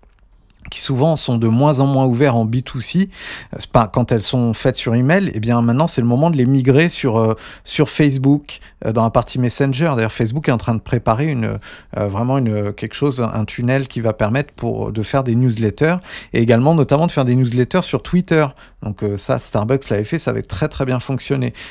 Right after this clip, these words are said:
Donc je pense qu'il faut arriver vraiment à digitaliser, euh, déjà bien sûr, euh, l'avant-vente, donc, euh, arriver à séduire avec des messages,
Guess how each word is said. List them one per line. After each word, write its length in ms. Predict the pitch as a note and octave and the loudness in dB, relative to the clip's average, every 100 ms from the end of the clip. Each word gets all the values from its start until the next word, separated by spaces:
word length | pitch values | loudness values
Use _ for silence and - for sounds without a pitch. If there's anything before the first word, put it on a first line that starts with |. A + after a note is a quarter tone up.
| - | -8
Donc 120 | B2+ A2 | -2 0
je 80 | |
pense 280 | C#3+ F#3 F#3+ | 2 4 2
qu'il 180 | - D3 | 0 -4
faut 180 | - E3 | 0 2
arriver 280 | D3 C#3+ D3 | 2 2 2
vraiment 220 | C#3+ D3 | 4 4
à 80 | D#3 | 2
digitaliser, 840 | B2 C3 C#3+ D3+ C#3+ C3 C#3 C3+ - - - A2+ | -2 -4 0 0 0 2 2 2 -4 -20 -8 -2
euh, 400 | A2 G#2+ - G#2 | 2 0 -2 -2
déjà 320 | B2+ C3 C#3 | 0 2 2
bien 160 | B2 | 0
sûr, 320 | A#2+ - B2+ A2 | 0 0 0 2
euh, 220 | G#2+ G#2 | 2 4
l'avant-vente, 640 | A#2+ B2 B2 B2+ G3 F#3+ | 4 4 4 4 2 0
donc, 320 | A#2+ A2+ G#2+ A2 | -4 -4 -2 -2
euh, 200 | G#2 G#2 | 0 0
arriver 320 | A2 B2 A#2 | 0 2 2
à 40 | |
séduire 440 | A2 B2 A2+ C3 G#2+ | 2 0 2 2 2
avec 140 | G#2 | 0
des 140 | A2+ | 0
messages, 600 | A2 A#2 - C3+ B2+ G#2+ | 0 0 2 2 0 -4